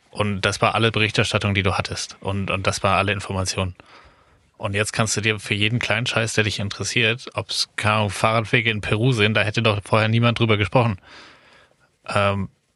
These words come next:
und dass auch Fahrradwege in Peru Sinn machen können, das will sich dann ja wieder keiner mehr anhören, weil das einfach besser klickt zu sagen, „Warum bauen wir die?“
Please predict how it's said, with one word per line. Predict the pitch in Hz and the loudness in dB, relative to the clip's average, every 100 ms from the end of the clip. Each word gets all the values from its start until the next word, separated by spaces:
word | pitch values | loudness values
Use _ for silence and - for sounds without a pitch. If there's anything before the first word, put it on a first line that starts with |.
| _ _ _ - | _ _ _ -14
und | - 110 | -4 0
dass | 107 | 0
auch | 113 110 | 2 2
Fahrradwege | 113 113 113 113 | 2 2 2 0
in | 110 | 0
Peru | - 110 135 | 0 2 2
Sinn | 113 101 | 4 2
machen | 101 - | 2 0
können, | - 107 107 - _ | -2 0 -2 -8 _
das | 104 - | -2 0
will | 110 | 0
sich | 104 98 | 0 0
dann | 104 | 0
ja | 101 | 0
wieder | 104 | 0
keiner | 98 104 | 0 -2
mehr | 104 104 | -2 0
anhören, | 120 101 95 | 2 2 2
weil | 98 | 0
das | 98 98 | 0 -2
einfach | 101 98 - _ | -2 -2 -4 _
besser | 107 - 104 | -2 0 -2
klickt | - 117 | -2 -2
zu | - | -2
sagen, | 98 101 101 95 98 | 0 2 0 -2 -2
„Warum | 92 104 | -2 2
bauen | 104 113 | 2 2
wir | 98 | 0
die?“ | 90 85 | -2 -6